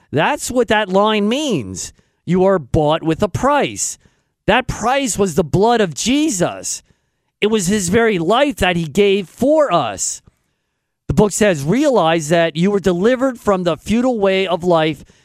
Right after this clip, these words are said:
your fathers handed on to you, not by any diminishable sum of silver or gold,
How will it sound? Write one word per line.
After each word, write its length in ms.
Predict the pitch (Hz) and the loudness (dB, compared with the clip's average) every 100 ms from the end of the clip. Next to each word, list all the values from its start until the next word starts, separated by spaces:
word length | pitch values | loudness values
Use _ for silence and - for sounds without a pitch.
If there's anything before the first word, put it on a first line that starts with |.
| - | -2
your 120 | 190 | -2
fathers 600 | 170 - 196 220 185 151 | 0 2 4 4 2 0
handed 400 | 156 170 175 180 | -2 0 0 0
on 260 | 156 151 143 | 0 0 -2
to 260 | - 226 240 | -2 -2 0
you, 340 | 170 101 76 _ _ _ | 0 -2 -6 _ _ _
not 240 | - 170 170 | 0 0 2
by 240 | 180 175 | 2 2
any 340 | 175 165 165 160 | 0 0 0 0
diminishable 960 | 156 160 180 170 - 160 156 151 131 _ _ - | 0 2 0 -2 -2 0 0 0 -2 _ _ -10
sum 340 | - 185 170 | 0 2 2
of 120 | 147 | 0
silver 400 | - - 185 156 | 0 2 2 2
or 200 | 143 131 | 0 -2
gold, 500 | 120 190 240 170 151 | 2 2 4 2 -2